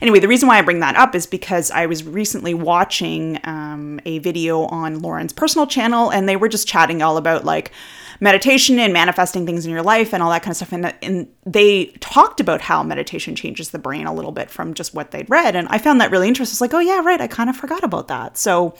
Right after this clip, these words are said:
so for you guys who didn't know this, um, meditation has actually been shown to change the brain, like, like, no joke.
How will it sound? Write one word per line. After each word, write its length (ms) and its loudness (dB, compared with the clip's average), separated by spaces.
so 120 0
for 80 0
you 160 8
guys 440 8
who 140 6
didn't 320 0
know 220 0
this, 400 -4
um, 380 2
meditation 480 2
has 180 2
actually 300 -4
been 140 2
shown 400 -2
to 100 -4
change 400 -6
the 60 -8
brain, 440 -2
like, 320 -8
like, 180 -4
no 220 4
joke. 400 4